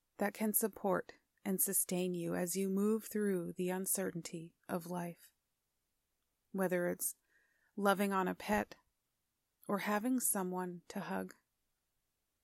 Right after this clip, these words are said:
listening to music that makes you feel awesome about life, watching something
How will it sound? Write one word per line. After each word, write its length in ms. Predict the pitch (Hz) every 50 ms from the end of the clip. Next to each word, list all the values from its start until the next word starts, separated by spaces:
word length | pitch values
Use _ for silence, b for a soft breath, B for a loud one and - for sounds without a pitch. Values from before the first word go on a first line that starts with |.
| _ _ _ _ _ _ _ _ _ _ _ _ _ _ _ _ _ _ _ _ -
listening 480 | 202 196 190 - 214 190 190 185 190
to 300 | 190 - - 185 175 180 175
music 640 | 175 175 185 190 196 190 202 220 214 208 214 - -
that 160 | 185 - -
makes 320 | 180 190 185 190 - -
you 100 | 196 185
feel 560 | 180 - - 202 190 190 196 196 202 214 196 _ - -
awesome 580 | 196 175 185 202 190 - - 208 202 202 196 202
about 360 | - 190 175 185 180 180 185
life, 460 | 185 185 185 185 196 208 - - - - _ _ _ _ _ _ _ _ _ _ _ _ _ _ _ _ _ _ _ _ _ _ _ _ _ _ _ _ _ _ -
watching 420 | 185 196 196 202 - - 220 214
something 640 | - - - 220 208 202 - 214 214 208 208 214